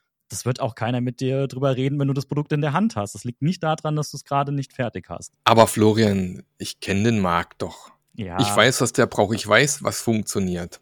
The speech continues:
Speaker 2: Und vertrau mir einfach, ich hab dann eine geile Idee für ein Produkt und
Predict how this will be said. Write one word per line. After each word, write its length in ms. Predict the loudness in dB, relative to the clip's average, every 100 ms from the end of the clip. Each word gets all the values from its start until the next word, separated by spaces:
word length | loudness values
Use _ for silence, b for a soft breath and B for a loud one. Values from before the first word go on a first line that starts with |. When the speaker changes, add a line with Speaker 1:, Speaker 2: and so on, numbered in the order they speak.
| -8
Speaker 2:
Und 280 | -4 -4 -6
vertrau 420 | -6 -2 2 2
mir 160 | 2
einfach, 220 | 0 -4 -6
ich 220 | -6 -4
hab 160 | -4
dann 400 | 2 2 2 -2
eine 240 | -4 -2 4
geile 260 | 6 6
Idee 240 | 4 2 -2
für 140 | -2
ein 60 | 0
Produkt 300 | 2 0 -2
und 300 | -4 -4